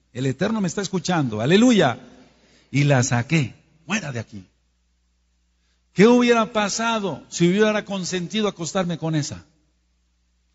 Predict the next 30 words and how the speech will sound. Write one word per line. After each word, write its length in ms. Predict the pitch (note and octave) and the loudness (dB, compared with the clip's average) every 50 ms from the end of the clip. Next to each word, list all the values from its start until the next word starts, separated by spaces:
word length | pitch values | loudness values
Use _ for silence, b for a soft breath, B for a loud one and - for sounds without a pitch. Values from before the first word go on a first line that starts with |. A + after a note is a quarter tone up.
| _ _ _ _ _ _ _ | _ _ _ _ _ _ _
Tal 140 | - A#2 A#2 | -4 -2 -2
vez 160 | B2 B2 A#2+ | -2 -2 -2
no 60 | A#2+ | -4
estaría 320 | A2 - - G#2 G#2+ G#2+ G2+ | -6 -6 -8 -8 -6 -6 -6
yo 120 | F#2+ F#2 | -6 -8
acá. 280 | F2 - - - - _ _ _ _ _ _ _ _ _ _ _ _ _ _ _ _ _ _ _ _ _ _ _ _ _ _ _ _ _ _ _ _ _ _ _ - | -10 -14 -18 -20 -20 _ _ _ _ _ _ _ _ _ _ _ _ _ _ _ _ _ _ _ _ _ _ _ _ _ _ _ _ _ _ _ _ _ _ _ -8
¿Quién 160 | F3 F3 F3 | -6 -4 -2
entiende? 580 | F3 E3 C#3+ D#3 D#3 C#3+ A#2+ G2+ F2+ D#2 - _ _ _ _ b b b b b b b | -2 -2 0 0 0 0 0 -2 -8 -12 -14 _ _ _ _ b b b b b b b
Tal 180 | b C3 C#3 D3 | b 0 0 0
vez 160 | D#3 D#3+ D3 | 0 -2 -2
no 100 | D3+ D#3+ | -2 0
me 100 | D#3 D3+ | 0 0
hubiera 200 | D3 D3+ D3+ D3 | 0 0 0 -2
utilizado 480 | C#3 - D3+ C#3+ C#3 C3 D#3 D3+ C#3 B2+ | -2 -4 -6 -6 -6 -6 -6 -8 -8 -8
para 220 | B2+ A#2+ A#2+ A#2+ | -8 -6 -6 -4
gra-, 580 | A2+ A#2+ A#2+ A#2+ A#2 B2 A#2+ B2 B2 C3 A#2 A2+ | -4 -4 -6 -6 -6 -6 -8 -8 -10 -12 -12 -14
grabar 460 | A#2 A#2+ A#2+ A#2 B2 C3 D3 E3 E3+ | -8 -6 -6 -4 -4 -4 -4 -4 -4
y 60 | D#3 C3+ | -4 -4
la 120 | C3 A#2+ | -4 -4
gloria 220 | A2+ B2+ C3+ C3 | -4 -4 -4 -6
es 100 | C3 B2 | -6 -8
para 240 | - - A2 A2 A#2 | -10 -12 -10 -8 -8
Yahweh, 360 | A#2 A#2 C3+ C3+ C3+ C3 B2+ | -4 -2 -2 -2 -2 -4 -6
solamente 720 | A#2+ - D3 C#3+ D3+ D3 C#3+ C#3+ D3 D3+ D3 D3+ D#3 D3 D3+ | -8 -8 -8 -6 -6 -6 -4 -2 -2 -2 -2 -4 -8 -10 -10
es 120 | D#3 D3+ - | -10 -12 -12
para 320 | - D#3+ D#3 D3 C#3+ C#3+ | -10 -8 -6 -6 -4 -2
Él 160 | D3+ E3 E3+ | 0 0 0
la 140 | E3 D3+ C#3+ | 0 -2 -4
gloria, 400 | - D#3 E3 F3 E3+ D#3 C#3 B2 | -4 -2 0 0 0 0 0 -4
¿entiendes? 720 | B2+ B2+ D3 G#3 B3 B3 A3 E3 C3 A2 - - - - | -4 0 4 4 4 6 4 4 2 0 -2 -6 -10 -14